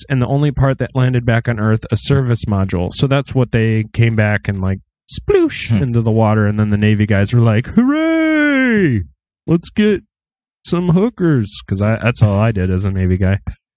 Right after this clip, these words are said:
Speaker 2: Hookers?
Speaker 1: It helped me in my male prostitute position now.
Speaker 2: Ah, yes.
Speaker 1: Uh,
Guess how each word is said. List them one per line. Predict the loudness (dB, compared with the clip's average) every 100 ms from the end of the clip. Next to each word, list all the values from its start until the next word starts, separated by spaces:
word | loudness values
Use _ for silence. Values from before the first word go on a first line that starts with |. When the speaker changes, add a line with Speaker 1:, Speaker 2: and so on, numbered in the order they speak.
| _ _ _ _ -4
Speaker 2:
Hookers? | -2 0
Speaker 1:
It | 2
helped | 0 0
me | 0
in | 0
my | 0 0
male | 2 0 0
prostitute | 0 0 -2 -4 -2 0
position | 0 0 2 0 -2 -2
now. | -2 0 0
Speaker 2:
Ah, | 0 -2 -4
yes. | 0 0 0 -6 -16 _ _ _ _ _ _ -2
Speaker 1:
Uh, | 0 0 0 0 -2